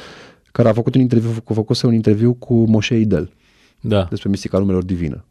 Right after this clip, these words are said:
Speaker 1: în cabală și lucruri de felul acesta.
Speaker 2: Foarte,
Speaker 1: Minunat
Speaker 2: foarte
Speaker 1: și
Speaker 2: interesant,
Speaker 1: da,
Speaker 2: foarte
Speaker 1: și
Speaker 2: interesant.
Speaker 1: este un interviu pe care Moșe Idel l-a dat pentru Medievalia, nu este luat din altă parte, pur și simplu e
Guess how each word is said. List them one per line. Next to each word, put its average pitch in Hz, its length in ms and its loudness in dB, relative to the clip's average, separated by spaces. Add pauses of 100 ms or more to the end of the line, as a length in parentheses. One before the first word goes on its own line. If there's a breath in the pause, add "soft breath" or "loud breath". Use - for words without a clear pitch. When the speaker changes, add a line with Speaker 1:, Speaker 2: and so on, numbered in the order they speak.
(140)
Speaker 1:
în 85 100 -10
cabală 85 460 -2
și - 200 -14
lucruri 90 280 -10
de 87 80 -10
felul 80 160 -4
acesta. - 320 -6
Speaker 2:
Foarte, 135 240 2
Speaker 1:
Minunat 143 160 4
Speaker 2:
foarte 113 180 0
Speaker 1:
și 98 60 2
Speaker 2:
interesant, 92 420 0
Speaker 1:
da, - 120 -16
Speaker 2:
foarte 90 360 0
Speaker 1:
și 87 100 -6
Speaker 2:
interesant. 127 240 2
Speaker 1:
este 110 120 0
un 131 60 6
interviu 131 320 4
pe 143 120 2
care 139 160 4
Moșe 127 260 4
Idel 135 360 4
l-a 135 120 4
dat 131 220 2
pentru 139 220 2
Medievalia, 113 580 2
nu 90 180 -4
este 85 560 -2
luat 90 240 -2
din 92 160 -4
altă 85 180 -8
parte, - 380 -8
pur - 140 -12
și - 60 -14
simplu 95 260 -4
e 90 100 -2